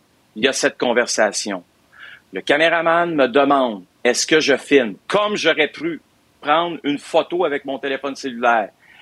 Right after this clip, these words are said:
Je réponds non. Pourquoi ? Discussion privée,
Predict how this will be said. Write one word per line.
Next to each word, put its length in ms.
Je 160
réponds 520
non. 460
Pourquoi ? 480
Discussion 640
privée, 540